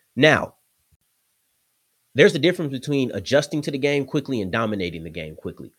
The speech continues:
Being a third season All-American or third team All-American tells me they think he'll dominate the, the, uh, game quickly. Let's,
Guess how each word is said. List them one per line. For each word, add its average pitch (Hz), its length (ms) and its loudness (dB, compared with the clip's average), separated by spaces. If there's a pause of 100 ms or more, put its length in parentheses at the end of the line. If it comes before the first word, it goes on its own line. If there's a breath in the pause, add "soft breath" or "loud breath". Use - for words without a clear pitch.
(160)
Being 175 300 2
a 123 80 -2
third 135 320 0
season 117 320 -4
All-American 110 800 -2
or 95 120 -8
third 120 280 0
team 120 240 -6
All-American 107 680 -4
tells 104 280 -2
me 90 80 -10
they 110 200 0
think 113 200 -6
he'll 104 220 -4
dominate 90 640 -6
the, 82 100 -16 (260)
the, 82 200 -12
uh, 80 240 -6 (260)
game 101 340 -2
quickly. - 440 -4 (800)
Let's, 196 240 4